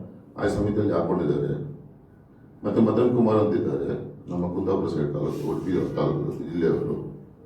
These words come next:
ಮತ್ತೆ ವೆಂಕಟರಮಣ ಅನ್ನಪ್ಪ ಅಂತ ಮುಗೇರ,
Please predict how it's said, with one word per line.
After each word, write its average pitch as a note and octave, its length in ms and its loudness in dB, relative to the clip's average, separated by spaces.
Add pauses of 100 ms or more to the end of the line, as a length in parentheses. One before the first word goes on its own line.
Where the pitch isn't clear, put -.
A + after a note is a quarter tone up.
(560)
ಮತ್ತೆ A#2 180 4
ವೆಂಕಟರಮಣ B2+ 600 2
ಅನ್ನಪ್ಪ A#2 400 4
ಅಂತ A2 200 4
ಮುಗೇರ, G2+ 580 2